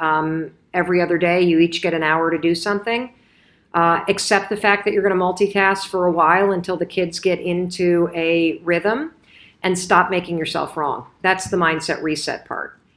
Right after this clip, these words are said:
is the thing that moms do, particularly stay-at-home moms, or heck, I mean, even me working, I'm never doing enough. I'm not a good enough mother. I'm not a this, I'm not a that. Look,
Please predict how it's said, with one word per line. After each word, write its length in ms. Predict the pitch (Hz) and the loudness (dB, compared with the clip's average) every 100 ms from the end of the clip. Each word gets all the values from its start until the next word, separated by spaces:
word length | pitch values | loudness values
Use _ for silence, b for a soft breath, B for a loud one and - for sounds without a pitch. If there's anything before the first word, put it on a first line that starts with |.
| _ | _
is 520 | 175 175 170 160 - | 2 4 4 0 -4
the 140 | 165 170 | -4 -4
thing 340 | - 202 202 | -2 0 0
that 160 | 185 180 | 0 -2
moms 480 | 175 170 170 170 - | 0 2 0 -2 0
do, 260 | 175 175 | 2 2
particularly 640 | 170 170 180 175 165 156 151 | 0 -4 -6 -4 -4 -4 -4
stay-at-home 560 | - 147 151 160 170 | -4 -4 -2 -2 -2
moms, 380 | 170 170 180 175 | 0 0 0 -2
or 80 | 139 | -6
heck, 300 | - 185 175 | -4 -6 -4
I 20 | |
mean, 340 | 139 139 139 139 _ _ | -6 -6 -6 -10 _ _
even 500 | 175 165 165 160 - - | -2 0 0 -2 -6 -6
me 240 | 160 170 | -2 0
working, 560 | 160 196 208 127 117 117 b - | 0 0 -2 -6 -8 -14 b -2
I'm 120 | 175 | 0
never 220 | 175 170 | 2 2
doing 280 | 170 160 160 | 0 0 -2
enough. 300 | 151 143 - | -4 -4 -6
I'm 100 | 156 | -4
not 160 | 156 160 | 0 0
a 40 | |
good 180 | 160 180 | 0 -2
enough 260 | 165 156 156 | -4 -6 -4
mother. 320 | 151 143 131 | -4 -2 -4
I'm 80 | 143 | -2
not 220 | 156 165 | 0 0
a 40 | |
this, 320 | 165 143 139 | -2 -4 -6
I'm 100 | 147 | -4
not 220 | 156 151 160 | 0 2 2
a 60 | |
that. 320 | 156 147 - B B B | 0 -2 -2 B B B
Look, 260 | 196 165 | 0 0